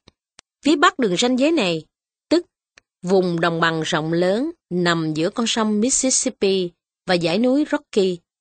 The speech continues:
mãi mãi không được lập ra chế độ nô lệ. Với hiệp định nhân nhượng giữa hai miền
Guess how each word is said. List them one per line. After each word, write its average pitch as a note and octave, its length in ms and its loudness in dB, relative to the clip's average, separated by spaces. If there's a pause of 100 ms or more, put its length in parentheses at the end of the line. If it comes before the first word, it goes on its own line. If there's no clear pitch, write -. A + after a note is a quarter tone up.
(240)
mãi F3+ 300 0
mãi G#3 360 -2 (340)
không D4 440 2
được G3 300 0
lập F3 240 0 (220)
ra A3 380 -2 (100)
chế B3 200 2
độ F3 340 -2
nô G3+ 200 0
lệ. F3 240 -2 (1500)
Với D4 140 4
hiệp A#3+ 160 2
định F3+ 220 0
nhân C#4 220 4
nhượng F3+ 240 2
giữa F3+ 100 4
hai B3+ 260 0
miền E3+ 340 0